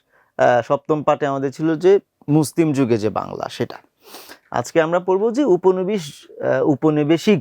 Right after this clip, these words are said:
যুগের, উপনিবেশিক যুগের বাংলা সম্পর্কে। আহ, তাহলে উপনিবেশিক বাংলা, আহ, কখন শুরু হয়? আমরা জানি মুসলিমের, আহ, যুগের যে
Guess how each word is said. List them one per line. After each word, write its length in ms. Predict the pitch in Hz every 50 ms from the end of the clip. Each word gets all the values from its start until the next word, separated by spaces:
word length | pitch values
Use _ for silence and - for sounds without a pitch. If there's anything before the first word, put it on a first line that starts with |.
| - - 113
যুগের, 400 | 104 127 127 98 113 110 104 -
উপনিবেশিক 640 | 107 - 135 135 131 127 131 143 131 - 143 127 117
যুগের 340 | 101 - 107 - 98 76 - - _ _ _ _ _ _ _ _ _ -
বাংলা 560 | 110 113 135 131 127 120 117 110 107 104 120 _ _ _ _ _
সম্পর্কে। 640 | - - - 196 175 156 123 - 113 98 - - 90 - _ _ _ _ _ _ _ _ _ _ _ _ _ _ _ _ _ _ _ _ _ _ _ _ _ _ _ _ _ _ _ _ _ _ _ _ _ _ _ _ _ _ _ _ _ _ _ _ _ _ _ _ _ _ _ _ _ - _ _ _ _ _ _ _ _ _ _ _ _ _ _ _ -
আহ, 500 | 139 139 139 139 139 139 139 143 139 135
তাহলে 280 | - 151 147 170 175 190
উপনিবেশিক 760 | 196 190 190 185 190 190 190 190 190 196 175 196 214 185 151 139
বাংলা, 640 | 180 180 180 180 180 180 175 170 165 160 165 -
আহ, 280 | - - 139 135 131 131 127 -
কখন 400 | 170 180 156 - - 202 202 170
শুরু 240 | - 165 147 131
হয়? 320 | 127 - 131 139 196 285 320 - _ _ _ _ _ _ _
আমরা 280 | - 113 117 120 127 127
জানি 160 | 139 143 151
মুসলিমের, 680 | 135 131 135 127 - - 156 160 175 180 175 180 175 - - _
আহ, 340 | 131 131 127 123 123 123 123
যুগের 360 | 135 131 120 123 131 123 117 - _ _ _ _ _ _ _ _ _
যে 280 | - 123 127 120 117